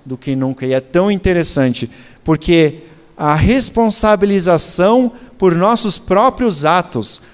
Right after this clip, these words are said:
foi um dos principais objetivos de Deus quando ele escreveu os Dez Mandamentos. Então a pergunta que a gente faz, por quê?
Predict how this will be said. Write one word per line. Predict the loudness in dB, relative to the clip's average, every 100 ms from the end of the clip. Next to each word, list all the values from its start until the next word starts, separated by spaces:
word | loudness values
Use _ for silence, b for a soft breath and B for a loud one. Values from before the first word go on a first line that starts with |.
| B
foi | -2 0
um | 2
dos | 2 0
principais | 0 0 -2 -6 -4 0 0 0 0
objetivos | -4 -4 -6 -6 -6 -4 -4 -2 -6 -6
de | -8
Deus | 0 2 2 0 -4 -8 -14 b b
quando | -2 -2 0 -2
ele | -2
escreveu | -4 -6 -4 -2 0 -2 -2 -6 B B -6
os | -4
Dez | 0 2 2 0
Mandamentos. | -2 0 -2 -4 -8 -10 -8 -8 -10 -18 -20 -20 _ _ _ b b -4
Então | 0
a | 2
pergunta | 2 2 2 2 0 -2 -2 -14 -20 _ _ -4
que |
a | 0
gente | 0 -2
faz, | -2 2 2 2 -2
por | -2 0
quê? | 0 2 2 2 -2 -16